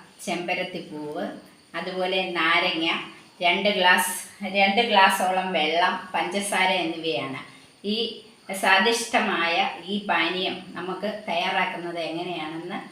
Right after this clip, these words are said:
നിങ്ങളെ ഞാൻ കാണിക്കാം. സ്റ്റൗ കത്തിച്ച് അടുപ്പത്ത് വെച്ചിട്ടുണ്ട്. ഇത് ഒരു ഗ്ലാസ് വെള്ളമാണ് ഒഴിച്ചിരിക്കുന്നത്.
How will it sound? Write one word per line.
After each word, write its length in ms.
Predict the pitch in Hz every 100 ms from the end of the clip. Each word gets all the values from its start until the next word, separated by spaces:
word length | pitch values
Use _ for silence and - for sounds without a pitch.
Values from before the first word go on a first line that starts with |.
| - - -
നിങ്ങളെ 400 | 170 165 170 190 180
ഞാൻ 220 | 165 160
കാണിക്കാം. 400 | 143 131 127 127 - - _ _ _ _ _ _ _
സ്റ്റൗ 320 | - 208 220
കത്തിച്ച് 680 | 233 208 190 202 185 190 190 -
അടുപ്പത്ത് 460 | 190 180 175 190 208
വെച്ചിട്ടുണ്ട്. 580 | 196 156 180 - 156 175
ഇത് 360 | - - 185 202
ഒരു 200 | 208 196
ഗ്ലാസ് 400 | 202 214 214 -
വെള്ളമാണ് 520 | 190 180 190 185 185
ഒഴിച്ചിരിക്കുന്നത്. 880 | 165 165 - 160 151 156 160 180 214